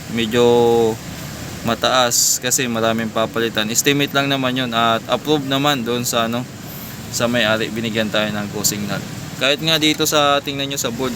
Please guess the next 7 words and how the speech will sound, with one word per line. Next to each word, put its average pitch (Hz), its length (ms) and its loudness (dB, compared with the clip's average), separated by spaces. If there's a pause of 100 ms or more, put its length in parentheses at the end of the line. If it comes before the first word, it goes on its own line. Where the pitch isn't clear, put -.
oh, 123 80 -2 (640)
na-tampered 123 560 0
na 123 80 0
rin 120 160 -2
siya, 120 240 0
oh. 110 80 -2 (1400)
Ayan. 104 240 -2